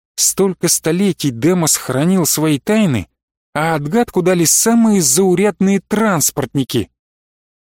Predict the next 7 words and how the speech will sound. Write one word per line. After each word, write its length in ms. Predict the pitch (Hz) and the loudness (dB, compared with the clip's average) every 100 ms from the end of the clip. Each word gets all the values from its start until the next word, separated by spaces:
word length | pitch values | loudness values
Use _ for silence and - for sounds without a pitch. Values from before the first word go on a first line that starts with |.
| _ _ _ _ - | _ _ _ _ -6
Майор 360 | 131 143 151 | -2 0 0
усмехнулся 680 | 143 - 139 - 156 160 - | 0 -2 -4 -2 -2 -2 -2
и 40 | 139 | -2
покачал 500 | 135 139 - 147 127 | -4 -4 -2 -2 0
головой. 500 | 135 135 123 101 - _ _ _ _ _ _ _ - | -2 0 0 -2 -6 _ _ _ _ _ _ _ -10
«Значит, 720 | 131 110 127 151 160 - 135 | -6 -4 -2 -2 -4 -6 -4
Эстера». 960 | 160 - - - 170 156 120 104 90 | -2 -2 -4 -2 -2 0 -2 -4 -8